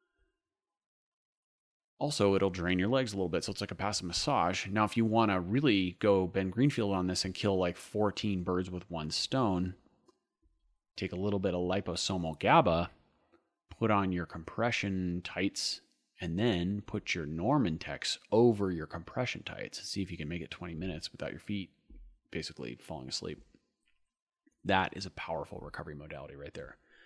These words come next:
That is the super secret triple whammy Pat Warner secret not secret Normatec technique.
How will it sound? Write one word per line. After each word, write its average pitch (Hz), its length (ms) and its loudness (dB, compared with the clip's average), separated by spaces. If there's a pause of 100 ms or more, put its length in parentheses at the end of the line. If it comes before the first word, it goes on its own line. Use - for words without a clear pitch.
(400)
That 135 160 2
is 123 100 4
the 113 80 2
super 135 380 8
secret 120 420 6
triple 120 360 6
whammy 107 440 8 (300)
Pat 107 240 6
Warner 104 440 6 (200)
secret 104 360 2
not 95 220 0
secret - 340 -2
Normatec 92 440 2
technique. 90 420 -4